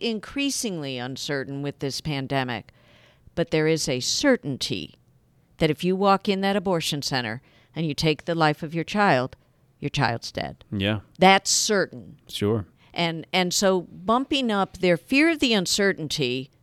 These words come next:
Speaker 1: which could be bad, could be good. None of
Speaker 2: Yeah.
Speaker 1: us knows.
Speaker 2: Sure.
Speaker 1: But the certainty that they're gonna kill their own baby, and that's a very bad
Speaker 2: Yeah.
Speaker 1: thing.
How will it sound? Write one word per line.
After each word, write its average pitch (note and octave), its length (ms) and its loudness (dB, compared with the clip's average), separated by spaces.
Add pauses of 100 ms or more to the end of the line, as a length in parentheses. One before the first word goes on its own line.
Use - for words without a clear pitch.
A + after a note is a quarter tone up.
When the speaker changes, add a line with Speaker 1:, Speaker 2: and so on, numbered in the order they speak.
(220)
Speaker 1:
which - 320 -6 (100)
could D#3 200 0
be F3+ 100 4
bad, B3 300 4 (100)
could - 220 -6
be E4+ 100 0
good. F4+ 400 -2
None F3 160 0
of - 60 2
Speaker 2:
Yeah. - 100 4
Speaker 1:
us - 180 -6
knows. A#3+ 420 -4
Speaker 2:
Sure. B2+ 260 0 (440)
Speaker 1:
But D#3 140 -4
the D3+ 100 4
certainty C#3 960 2 (380)
that D#3 100 -2
they're D#3 120 4
gonna D#3 200 2
kill F3 300 -2
their D3+ 180 0
own C#3+ 160 -4
baby, C3 520 -6 (360)
and D3+ 160 -2
that's D#3 320 0 (100)
a D#3+ 80 -2
very D3+ 300 2
bad - 480 -8 (160)
Speaker 2:
Yeah. G2 240 4
Speaker 1:
thing. - 180 -6